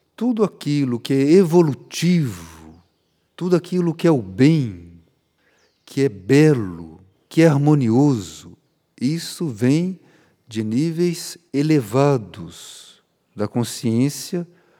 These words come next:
universal. Isso não parte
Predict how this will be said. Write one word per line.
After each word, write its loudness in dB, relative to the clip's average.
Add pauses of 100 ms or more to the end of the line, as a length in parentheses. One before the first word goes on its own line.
(200)
universal. -4 (1120)
Isso -6
não 0
parte -2